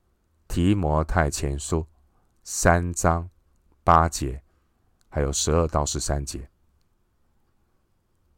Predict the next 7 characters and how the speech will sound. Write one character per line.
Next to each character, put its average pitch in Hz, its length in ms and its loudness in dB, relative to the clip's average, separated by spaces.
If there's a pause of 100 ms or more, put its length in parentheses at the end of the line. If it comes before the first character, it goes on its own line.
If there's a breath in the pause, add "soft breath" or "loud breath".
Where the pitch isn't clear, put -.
(500)
希 - 220 2
腊 92 160 8
文 78 340 0
关 85 240 4
于 78 220 0
“执 87 360 0
事” 107 380 0